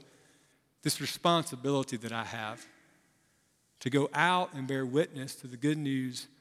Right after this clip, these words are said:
of all that God has done for me in Christ. My prayer is that we become more and more of that kind of fellowship, is that people will come and they interact with us.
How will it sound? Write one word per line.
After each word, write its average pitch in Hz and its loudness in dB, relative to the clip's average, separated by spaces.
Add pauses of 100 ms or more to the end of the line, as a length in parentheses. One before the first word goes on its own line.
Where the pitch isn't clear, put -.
(220)
of - -14
all 147 6
that 147 -2
God 131 0
has 117 -6
done 123 -8
for 123 -12
me 120 -8 (320)
in 113 -10
Christ. - -10 (1600)
My 131 -4
prayer 175 8
is 143 2
that 165 -2
we 156 0
become 131 -2
more 151 2
and 139 0
more 135 0
of 117 -4
that 127 -4
kind 131 -4
of 113 -6
fellowship, 117 -12 (1400)
is 117 -14
that 123 -2
people 156 4
will 139 6
come 160 2
and 131 2
they 131 -4
interact 131 0
with 135 -8
us. 143 -10